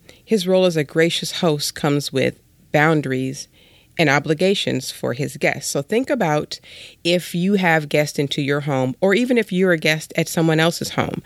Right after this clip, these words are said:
you don't go into people's bedrooms, you don't lay on their bed. I mean, unless you know these people, but if you're just a guest at someone's home who is not a family member,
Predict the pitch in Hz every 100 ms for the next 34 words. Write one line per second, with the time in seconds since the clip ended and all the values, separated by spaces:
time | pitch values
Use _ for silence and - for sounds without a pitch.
0 | - - - - 147 185 208 185 180 143
1 | 147 147 156 127 135 - 151 143 131 127
2 | - 139 135 139 135 135 131 160 160 143
3 | - 147 143 139 127 135 131 131 - -
4 | 180 151 143 156 151 - - 156 151 139
5 | 160 139 - - - 135 139 127 151 170
6 | 165 139 135 - - - - - 143 135
7 | 131 160 156 165 - - - _ - 175
8 | - 170 151 147 143 180 165 147 143 -
9 | _ _ _ 185 160 139 147 160 165 147
10 | 185 220 185 143 135 131 135